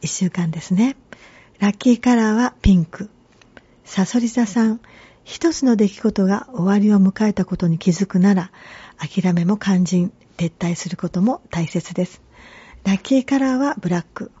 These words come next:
いて座さん。自分では良いと思っていても、周りはそう思わないかもしれません。周りの反応も注意深く見てみましょう。ラッキーカラーはイエロ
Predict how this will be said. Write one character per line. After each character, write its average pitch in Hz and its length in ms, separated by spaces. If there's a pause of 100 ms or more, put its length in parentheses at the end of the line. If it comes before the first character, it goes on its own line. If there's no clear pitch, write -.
(580)
い 170 120
て 240 140
座 233 160
さ 220 240
ん。 214 160 (840)
自 202 260
分 269 140
で 285 80
は 254 100
良 262 140
い 226 80
と 202 100
思 196 160
っ 190 40
て 196 140
い 185 60
て 196 140
も、 190 240
周 190 300
り 175 80
は 180 120
そ 185 200
う - 20
思 175 200
わ 208 120
な 226 140
い 220 60
か 285 120
も 269 100
し 196 140
れ 185 100
ま 175 120
せ 180 180
ん。 190 100 (500)
周 233 180
り 233 80
の 233 100
反 220 240
応 220 160
も 254 260
注 170 240
意 160 60
深 170 320
く 247 240
見 165 100
て 170 160
み 160 100
ま 160 140
し - 160
ょ 175 140
う。 180 80 (420)
ラ 180 120
ッ 175 80
キ 214 180
ー 196 60
カ 202 140
ラ 202 160
ー - 20
は 240 280
イ 175 180
エ 175 120
ロ 175 300